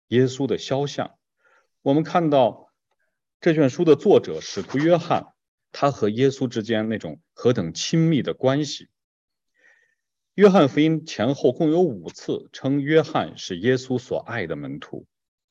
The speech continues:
约翰受圣灵的启示，在福音，他的福音书中记录了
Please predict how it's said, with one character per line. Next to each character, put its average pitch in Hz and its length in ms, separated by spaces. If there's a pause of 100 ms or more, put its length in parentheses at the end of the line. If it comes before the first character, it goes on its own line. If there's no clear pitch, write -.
(320)
约 113 160
翰 104 300
受 117 240
圣 185 300
灵 104 160
的 101 80
启 73 320
示， - 360 (380)
在 120 400 (300)
福 147 200
音， 156 80
他 170 140
的 170 120
福 - 140
音 170 160
书 170 160
中 170 240 (240)
记 185 280
录 139 180
了 95 340